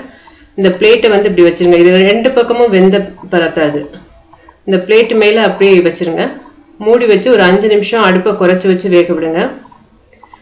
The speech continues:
அந்த சூடுக்கு சீஸ் உருகும். அஹ், அடுப்பை குறைச்சு வச்சு வேக விட்டாதான் சூடுக்கு சீஸ்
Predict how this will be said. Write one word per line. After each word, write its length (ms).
அந்த 200
சூடுக்கு 560
சீஸ் 280
உருகும். 340
அஹ், 180
அடுப்பை 300
குறைச்சு 280
வச்சு 180
வேக 200
விட்டாதான் 360
சூடுக்கு 420
சீஸ் 220